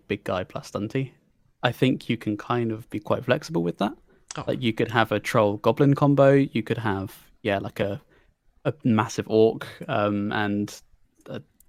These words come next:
Speaker 1: goblin. I don't know. You, yeah, like, human o-, human
Speaker 2: From, from a,
Speaker 1: halfling.
Speaker 2: from a modelling point of view, absolutely.
Speaker 1: Yeah. You don't,
Speaker 2: Uh,
Speaker 1: yeah.
Speaker 2: I mean,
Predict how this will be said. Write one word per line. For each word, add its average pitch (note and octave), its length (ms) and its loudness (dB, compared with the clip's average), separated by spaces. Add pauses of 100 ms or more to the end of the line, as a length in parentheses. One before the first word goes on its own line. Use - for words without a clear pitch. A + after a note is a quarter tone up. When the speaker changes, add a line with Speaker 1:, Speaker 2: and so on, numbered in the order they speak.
(120)
Speaker 1:
goblin. G#2+ 480 2
I G#2+ 80 2
don't G#2+ 120 -2
know. G2+ 80 2
You, F3 340 -4
yeah, B2 260 4
like, A2 220 -4 (140)
human A2+ 300 -2
o-, A2 180 4
human B2 280 2
Speaker 2:
From, A#2+ 180 4
from - 20 4
a, A#2 40 4
Speaker 1:
halfling. A2+ 160 4
Speaker 2:
from C3+ 120 2
a A2 80 0
modelling B2 400 4
point G#2 200 2
of G2 60 -6
view, G#2+ 240 -2 (140)
absolutely. D3+ 540 4
Speaker 1:
Yeah. A2+ 200 4 (640)
You D3 60 4
don't, C#3 220 8
Speaker 2:
Uh, - 40 0
Speaker 1:
yeah. C3 240 4 (220)
Speaker 2:
I C3 120 -2
mean, B2+ 340 -2